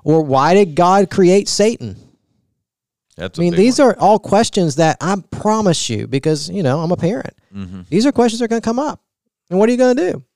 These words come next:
Speaker 1: You see what I'm saying? And so, so, and a lot of times, you know, you, you, you can't, you know, know all the answers to everything. I'm not saying that. Uh, but being able to, to be grounded in your faith enough to be confident that when your child asks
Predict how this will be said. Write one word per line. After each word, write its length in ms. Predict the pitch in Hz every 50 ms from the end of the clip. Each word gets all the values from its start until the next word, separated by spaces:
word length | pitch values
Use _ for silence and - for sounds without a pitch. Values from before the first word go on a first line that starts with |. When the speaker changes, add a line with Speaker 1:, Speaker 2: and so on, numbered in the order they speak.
| _ _ _ _
Speaker 1:
You 100 | - 175
see 120 | - 240
what 40 | 233
I'm 20 | 208
saying? 220 | - 233 233 226
And 80 | 190 170
so, 200 | - - 202 180 - - - - - -
so, 160 | - 240 220
and 180 | 226 226 -
a 40 | 214
lot 160 | 214 240 254
of 40 | 247 -
times, 320 | 220 190 180 160 147 -
you 180 | 165 165 165 147
know, 180 | 139 131 123
you, 180 | 127 135 151 -
you, 140 | - 147 139 - _ _ _ _ _ _ -
you 300 | 147 - - 156 185 185
can't, 380 | - - 196 165 147 - -
you 120 | 151 139 135
know, 220 | 123 120 117 123
know 160 | 127 131 139
all 180 | 135 139 135 131
the 80 | 131
answers 260 | 127 123 120 - 117 104
to 60 | 120
everything. 260 | 117 117 113 120 123
I'm 60 | 135
not 160 | 151 143 -
saying 260 | - - 143 135 120 113
that. 240 | 113 107 107 - - - - - - _ _ -
Uh, 260 | 127 123 120 127 127
but 260 | 120 143 156 - 135
being 220 | 135 175 185 170 -
able 600 | - 151 165 175 180 170 165 151 139 135 127 123 123
to, 320 | - - 143 135 123 120 107 _ _ _ _ _
to 260 | - 131 127 113 120 117 - - - 127 135 135
be 140 | 131 139
grounded 500 | 123 127 123 135 139 143 156 165 175 151
in 80 | 151 143
your 120 | 147 143 139
faith 400 | - 147 139 139 139 - - -
enough 600 | 127 123 117 117 110 110 107 104 - - _ - -
to 120 | - 131
be 200 | 117 127 127 120
confident 640 | - - - - 151 151 147 - - - 123 117 117
that 140 | 120 117 117
when 100 | 120 123
your 120 | 135 160
child 340 | 151 - - 160 147 147 - -
asks 300 | 123 135 135 135 131